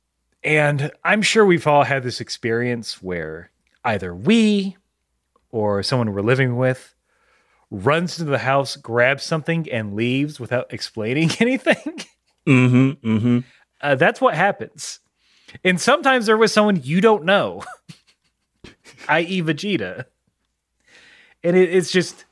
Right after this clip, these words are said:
Speaker 1: yeah, it's a disorienting situation. They grab the ball, they leave.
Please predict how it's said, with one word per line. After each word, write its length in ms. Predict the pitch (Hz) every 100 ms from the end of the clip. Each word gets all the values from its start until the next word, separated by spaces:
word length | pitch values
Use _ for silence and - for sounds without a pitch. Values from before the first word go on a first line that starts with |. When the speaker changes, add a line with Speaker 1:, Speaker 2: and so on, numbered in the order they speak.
| _ _
Speaker 1:
yeah, 120 | 185
it's 140 | 123 143
a 60 |
disorienting 1040 | 127 151 143 143 135 123 117 123 107 98 98
situation. 640 | 113 - 104 95 - 101
They 100 | 90
grab 300 | 92 120 123
the 60 | 113
ball, 280 | 98 98 98
they 140 | 95
leave. 480 | 95 101 95 95 90